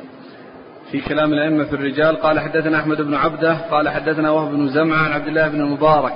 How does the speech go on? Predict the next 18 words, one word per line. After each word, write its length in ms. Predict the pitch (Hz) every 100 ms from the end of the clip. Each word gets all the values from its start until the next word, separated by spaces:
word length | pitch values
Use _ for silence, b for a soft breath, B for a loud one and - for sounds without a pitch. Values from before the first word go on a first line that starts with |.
| -
أنه 280 | 156 151 147
ترك 340 | 143 160 156
حديث 400 | 135 143 151 156
الحسن 440 | 147 147 151 156 143
بن 120 | 147
عمارة 500 | 139 147 151 143 120 - - B B B -
والحسن 460 | 139 135 156 151
بن 200 | 147 147
دينار 560 | 143 143 147 151 139 - -
وإبراهيم 540 | 131 139 143 147 151
بن 60 | 143
محمد 360 | 139 147 147
الأسلمي 640 | 143 143 139 143 151 151 147 -
ومقاتل 580 | 127 139 143 147 147 143
بن 140 | 143
سليمان 680 | 131 143 143 143 151 147 131 - B B B -
وعثمان 460 | 123 139 151 151
البري 680 | 143 131 139 135 147 151